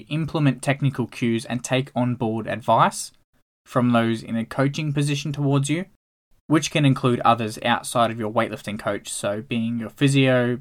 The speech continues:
perhaps you have a dietitian, the list can go on from there. But this is huge. For those that aren't coachable,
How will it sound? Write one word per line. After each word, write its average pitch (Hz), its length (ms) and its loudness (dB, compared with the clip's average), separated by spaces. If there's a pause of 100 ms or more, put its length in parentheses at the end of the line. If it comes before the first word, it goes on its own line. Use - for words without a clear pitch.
perhaps 113 300 -10
you - 40 -10
have 110 80 -8
a 113 60 -10
dietitian, 131 800 -2 (400)
the 131 80 -2
list 143 240 2
can 127 120 -2
go 101 220 2
on 104 100 -4
from 104 200 -6
there. 104 240 -10 (500)
But 123 160 0
this 143 280 2
is 120 320 -4
huge. 104 640 -4 (540)
For - 160 0
those 151 320 6
that - 260 0
aren't 151 300 4
coachable, 117 600 -4